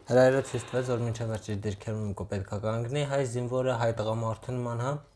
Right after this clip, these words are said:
ու բոլորից փոխարեն այնտեղ պայքարի։ Չէ՞ որ շնորհակալ եմ, Հրայր ջան։ Ը, իհարկե շատ ծանր է ծնողի վիճակը այդ օրերին, ավր ծանր վիճակում է հայտնվում ծնողը, երբեմն ավելի ծանր, քան հենց զինվորն է։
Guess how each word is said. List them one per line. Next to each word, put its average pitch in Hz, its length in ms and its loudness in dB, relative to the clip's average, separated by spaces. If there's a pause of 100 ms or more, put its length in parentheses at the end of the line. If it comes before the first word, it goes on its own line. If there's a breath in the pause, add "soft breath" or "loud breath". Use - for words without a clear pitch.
(140)
ու 135 180 -2
բոլորից 117 380 2
փոխարեն 113 420 -6
այնտեղ 101 240 -4
պայքարի։ 90 480 -8 (500 loud breath)
Չէ՞ - 200 -8
որ 104 140 -6
շնորհակալ 92 440 -4
եմ, 85 80 -6
Հրայր 90 260 -4
ջան։ - 200 -14 (380 loud breath)
Ը, 117 120 0 (1000 soft breath)
իհարկե 139 380 0
շատ 135 240 0
ծանր 131 200 0
է 139 40 2 (100)
ծնողի 117 440 -2
վիճակը 92 420 -6
այդ 95 140 -10
օրերին, 92 380 -6 (180)
ավր 101 360 2
ծանր 92 320 -6
վիճակում 87 480 -8
է 95 80 -6
հայտնվում 101 420 -8
ծնողը, 117 480 -4
երբեմն 120 500 -4
ավելի 110 240 -2
ծանր, 120 300 -2
քան 120 220 -8
հենց 113 240 -4
զինվորն 90 320 -6
է։ - 80 -18